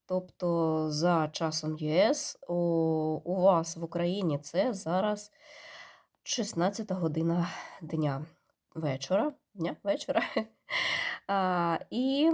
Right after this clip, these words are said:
зараз приступаємо до вибору переможиці в моєму конкурсі. Отже, дівчата, сьогодні вже навіть п'ятнадцять нуль одна, як ви бачите,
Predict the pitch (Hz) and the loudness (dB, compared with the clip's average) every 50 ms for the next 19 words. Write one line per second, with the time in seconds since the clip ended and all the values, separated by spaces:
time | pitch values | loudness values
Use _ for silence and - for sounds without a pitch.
0 | 330 - - 214 185 175 180 202 262 262 - - 180 175 - - - 196 269 294 | 4 2 0 -2 0 2 2 2 2 0 -4 -6 -12 -12 -10 -6 -2 -2 0 0
1 | 269 196 160 - 180 233 311 277 233 - _ - 151 147 151 170 202 233 233 233 | 0 0 0 2 2 2 0 -2 -6 -12 _ -10 -6 -2 -2 -2 0 0 -2 -2
2 | 233 240 - _ _ 202 247 247 196 175 165 175 185 160 151 - - 160 165 160 | -4 -6 -8 _ _ -2 -2 0 0 -2 -2 -4 -4 -6 -8 -8 -8 -6 -6 -8
3 | 160 - _ _ _ _ - - - - - _ _ _ 180 185 160 147 - 190 | -8 -12 _ _ _ _ -20 -20 -20 -20 -20 _ _ _ -10 -8 -6 -4 -2 0
4 | 262 294 285 285 - - - - 170 180 175 - 165 - - - 165 170 175 - | 0 0 -2 -4 -8 -16 -10 -8 -8 -6 -6 -8 -8 -8 -8 -8 -8 -8 -10 -12
5 | _ _ _ _ _ _ _ _ _ _ _ _ _ _ _ _ _ _ _ _ | _ _ _ _ _ _ _ _ _ _ _ _ _ _ _ _ _ _ _ _
6 | 240 247 202 - 196 185 196 202 - - - 202 294 - 359 381 370 - - - | -12 -8 -6 -4 -4 -2 -2 -4 -2 -2 -2 0 0 0 0 -2 -2 -4 -6 -8
7 | - - 214 208 226 233 220 214 208 214 208 202 196 208 214 196 190 196 202 214 | -6 -4 -4 0 0 0 2 2 0 0 0 0 0 2 2 2 2 2 2 2
8 | 214 196 196 196 - - 208 214 202 208 208 202 196 185 196 - - 185 180 - | 2 0 0 -2 -2 0 0 0 2 2 2 2 2 0 -2 -4 -6 -8 -8 -10
9 | - - - _ _ _ _ _ _ _ _ _ _ _ _ - _ _ _ _ | -12 -16 -18 _ _ _ _ _ _ _ _ _ _ _ _ -20 _ _ _ _
10 | _ _ _ _ _ _ _ _ _ _ _ _ _ _ _ _ _ 220 214 220 | _ _ _ _ _ _ _ _ _ _ _ _ _ _ _ _ _ -2 2 2
11 | 214 208 208 202 - 202 202 202 196 202 214 240 302 359 370 370 370 359 349 - | 4 4 2 0 0 0 0 0 0 0 2 2 2 4 6 6 6 4 4 4
12 | 330 330 294 294 302 311 302 302 - 294 294 - 285 277 285 294 294 | 6 6 8 8 8 8 6 4 0 -2 -2 2 4 4 6 4 4